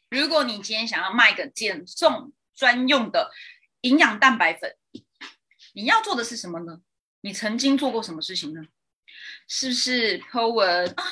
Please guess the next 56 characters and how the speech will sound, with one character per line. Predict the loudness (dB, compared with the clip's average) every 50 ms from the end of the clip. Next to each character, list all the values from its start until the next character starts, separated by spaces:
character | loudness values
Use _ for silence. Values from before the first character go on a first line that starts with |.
| -4 -4
我 | -2 0
的 | 0
产 | -2 0 0 0 0 2
品 | 2 2 2 2
好 | 0 -2 -6 -2 _
棒 | 0 0 0 0
哦， | -2 -2 -2 -2 -2
我 | -4
们 | -2 -2
的 | -2 -2
成 | -2 -4 -6 -8 -8 -6 -2
分 | 0 0 0 0
有 | 0 -2 -2
什 | -4 -6 -10
么 | -12 -12
什 | -14 -6 -4
么 | -2 -2 0
什 | 0 0 2
么 | 2 2 2 0 -2 -10 -6 2 6
哦， | 8 8 8 6
我 | 4
们 | 2 0
的 | 0 2
蛋 | 4 6 6 6 6
白 | 6 4 4
质 | 4 0 0 2
哦， | 2 2
我 | 2 0
们 | -2 -2
的 | -2 -2 -2 -2 -4 -6
营 | -6 -8 -6
养 | -6 -4 0
价 | 0 0 0 0
值 | -2 -10 -12
有 | -12 -12
多 | -10 -8 -8 -2 2
高？ | 6 6 8 8 6 4 0 _ _ _ _ _ _ _ _ _ _ _ _ _ _
然 | 0 4
后 | 4 4
我 | 4
们 | 4 2
的 | -2 -2
科 | -2 0 0 2
研 | 2 0 0 -2
团 | -2 -4 -4 -2
队 | 0 0 0
很 | 0 -2 -6 -6
厉 | -4 -4 -2 -2 2
害， | 4 6 6 6 4 2 -4 _ _ _ _ _ _ _ _ -2 -2 -2 -4 -10 _ _ _ _ _ -8
千 | -4 -2 2 2
万 | 2 2 4
不 | 4
要 | 4 2 2
po | 2 -2 -4 -4
这 | -6 -6 -6
些， | -6 -6 -8 -10 -18